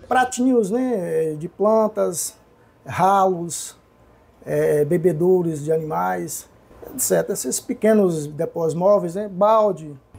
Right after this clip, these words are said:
resto de materiais de construção, por exemplo, entendeu? É, é, alguma lata, né?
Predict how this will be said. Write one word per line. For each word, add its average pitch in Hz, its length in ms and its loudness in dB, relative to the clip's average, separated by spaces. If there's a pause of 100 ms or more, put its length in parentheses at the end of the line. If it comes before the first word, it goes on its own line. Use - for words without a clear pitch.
resto 180 460 0
de 151 100 -12
materiais 170 440 -6
de - 40 -20
construção, 170 380 -8
por 165 120 -4
exemplo, 160 360 -2
entendeu? 156 340 -4
É, 151 320 0
é, 143 220 -2
alguma 151 240 -4
lata, 175 540 0
né? 170 180 -8